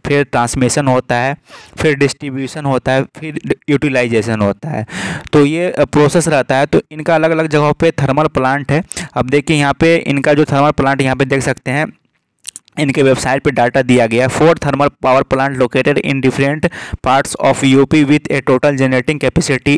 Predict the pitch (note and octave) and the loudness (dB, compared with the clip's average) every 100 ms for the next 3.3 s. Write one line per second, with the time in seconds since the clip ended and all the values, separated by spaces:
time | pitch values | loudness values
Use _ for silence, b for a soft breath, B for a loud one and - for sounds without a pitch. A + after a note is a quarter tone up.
0 | - - C#3 - - _ - C3+ A#2+ A#2 | -2 0 0 0 -10 _ -6 2 4 4
1 | B2 - - B B B - - D#3+ D#3+ | 2 -4 -10 B B B -4 0 2 2
2 | D3+ D3 C3+ D3+ C#3 C3 C#3 D3 C3 A2+ | 0 0 -2 0 2 2 0 -2 0 2
3 | G#2+ G#2+ | 2 0